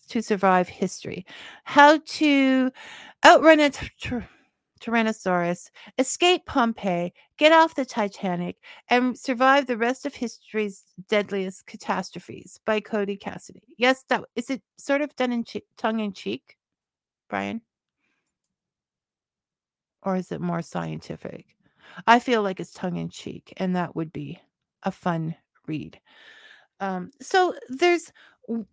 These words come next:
the important thing here is that we're working on a personal list, something that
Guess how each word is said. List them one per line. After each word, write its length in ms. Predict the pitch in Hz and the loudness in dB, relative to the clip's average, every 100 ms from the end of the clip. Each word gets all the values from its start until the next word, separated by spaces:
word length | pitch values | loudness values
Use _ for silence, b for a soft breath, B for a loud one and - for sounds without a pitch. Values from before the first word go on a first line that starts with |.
| _ - | _ -2
the 200 | 311 330 | 2 4
important 560 | 311 - 392 415 453 453 | 2 2 2 2 0 -6
thing 260 | 349 311 | -2 0
here 460 | 277 240 196 185 185 | 2 2 2 2 2
is 200 | 208 - | -2 0
that 180 | 254 175 | 2 4
we're 120 | 233 | 2
working 640 | 220 269 339 - 381 370 330 | 2 -2 -2 -4 -6 -6 -6
on 500 | 226 220 214 208 208 202 - | 0 4 4 4 2 -2 -2
a 200 | 240 226 | -2 -2
personal 960 | - - 254 254 - 226 208 196 180 170 | -4 -2 0 -2 -4 -4 -2 0 -2 -4
list, 560 | 180 185 - - - - B B | -2 -2 -4 -16 -20 -20 B B
something 760 | B - 294 311 330 330 311 226 - | B 2 2 2 0 0 -4 -8 0
that 400 | 226 220 214 | 4 4 2